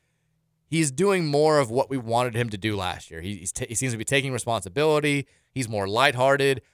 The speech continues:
I did like him opening up with, uh, I saw some of you guys yesterday in Charlotte. I'm hoping nobody's gonna ask, ask me <laughs> questions about last season.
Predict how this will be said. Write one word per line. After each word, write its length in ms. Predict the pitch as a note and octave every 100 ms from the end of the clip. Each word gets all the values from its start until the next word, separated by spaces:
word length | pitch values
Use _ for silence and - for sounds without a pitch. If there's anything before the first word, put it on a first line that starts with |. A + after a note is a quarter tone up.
| _
I 80 | C3
did 200 | C#3 E3
like 240 | D3 C#3 - _ _
him 200 | B2 C#3+
opening 380 | B2+ C3 C3 A#2+
up 220 | A#2+ A2+
with, 300 | A#2+ G#2+ G2+
uh, 120 | G#2 G2 F2
I 100 | G2+
saw 180 | -
some 180 | A#2 A#2+
of 40 | A#2+
you 60 |
guys 180 | A#2 A2
yesterday 240 | A2 A#2+
in 60 | A2
Charlotte. 400 | F#2 A#2 A#2 A2+
I'm 80 | G#2+
hoping 260 | A#2 A2+
nobody's 280 | G#2+ A2 A#2
gonna 140 | A2 G#2
ask, 200 | A2 G#2
ask 240 | B2+ -
me 60 | C3+
<laughs> 100 | -
questions 260 | B2 C#3+ C3+
about 240 | A#2+ G#2+
last 260 | A2+ F#2+ -
season. 460 | C#3 C3 B2+ A#2+